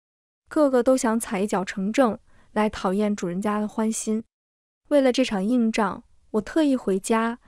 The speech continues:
向村头战斗力极强的婶婶奶奶学了骂人的新样式。程正进来的时候，我正在手上一个个试色号，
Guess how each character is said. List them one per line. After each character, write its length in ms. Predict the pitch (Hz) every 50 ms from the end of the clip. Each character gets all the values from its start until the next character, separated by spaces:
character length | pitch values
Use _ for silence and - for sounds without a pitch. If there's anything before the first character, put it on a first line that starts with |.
| _ _ _ _
向 240 | - - 269 254 247
村 220 | - - 285 285 285
头 280 | 269 240 220 214 226
战 240 | 220 - 262 247 240
斗 120 | 247 240
力 180 | 240 240 233 220
极 200 | - - 214 220
强 220 | - - 226 196
的 80 | 220 240
婶 180 | - - 185 190
婶 200 | - 226 233 240
奶 180 | 226 190 -
奶 280 | 208 - 170 175 - - _
学 220 | - - - 202
了 60 | 202 214
骂 200 | 233 254 233 214
人 160 | 202 190 190
的 80 | 214
新 240 | 220 - - 294 311
样 240 | 330 320 262 214 202
式。 320 | 196 - - - - - _ _ _ _ _ _ _ _ _ _ _ _ _ -
程 300 | - - - 220 226 254
正 240 | - 349 339 311
进 160 | 302 - 330 285
来 160 | 247 214 202
的 100 | 208 208
时 200 | 202 - - 202
候， 420 | - - 208 196 185 180 - - _ _ _ _ _ _ -
我 120 | - 214
正 180 | 208 - 277 277
在 140 | 277 262 254
手 180 | - - 180
上 180 | 190 - 208 208
一 120 | 208 214
个 100 | 208 262
个 100 | 254 262
试 200 | 254 - - 285
色 160 | 247 - 247 240
号， 320 | - - 262 202 - _